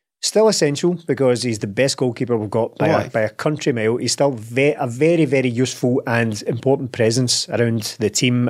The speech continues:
Speaker 1: and the squad and, you know, j-, just generally just the club. However, I think he might just be trickling down towards, I, I, I don't think Joe Hart's ever gonna be a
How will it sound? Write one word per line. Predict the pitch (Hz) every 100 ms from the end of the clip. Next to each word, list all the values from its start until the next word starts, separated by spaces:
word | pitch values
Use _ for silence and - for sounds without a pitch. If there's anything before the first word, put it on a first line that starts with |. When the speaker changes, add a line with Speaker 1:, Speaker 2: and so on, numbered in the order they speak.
| -
Speaker 1:
and | 110
the | 107
squad | - 117 113 110 -
and, | 127 104 101 - _
you | 101
know, | 98
j-, | 120 -
just | 175 160 - - _
generally | - 208 180 147
just | 120 127 -
the | 110
club. | 117 113 117 - - _ _ _
However, | 151 147 147
I | 139
think | - 151
he | 143
might | 131 139 135
just | 139 -
be | 120
trickling | - - 147 - 135 127
down | 120 117 123
towards, | 120 123 110 110 107 104 - - - _ _ _ _ _ _ _ _ _ _ _ _
I, | 156 147
I, | 151 135 143
I |
don't | 131 151
think | 131
Joe | - 120
Hart's | 127 110
ever | 113 110
gonna | 113
be | 107
a | 104 98